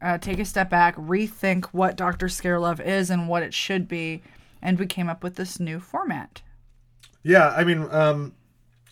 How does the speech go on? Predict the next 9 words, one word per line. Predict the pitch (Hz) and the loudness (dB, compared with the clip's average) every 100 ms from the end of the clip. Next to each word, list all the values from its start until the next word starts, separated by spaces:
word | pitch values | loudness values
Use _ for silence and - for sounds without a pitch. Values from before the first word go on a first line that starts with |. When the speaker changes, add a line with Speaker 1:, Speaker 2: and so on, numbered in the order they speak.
| - | -4
Speaker 2:
I | 151 | -2
felt | - 196 151 | 6 6 6
like | 160 143 | 0 -2
I, | - 135 127 | -6 -6 -2
I | 135 | -2
was, | 135 117 - | -2 -8 -10
uh, | 123 131 120 110 | -6 -4 -4 -6
not | 123 135 139 - - - - - - - - _ - | -6 -4 -4 -8 -16 -18 -20 -20 -20 -20 -20 _ -4
doing | 156 165 147 | 0 2 0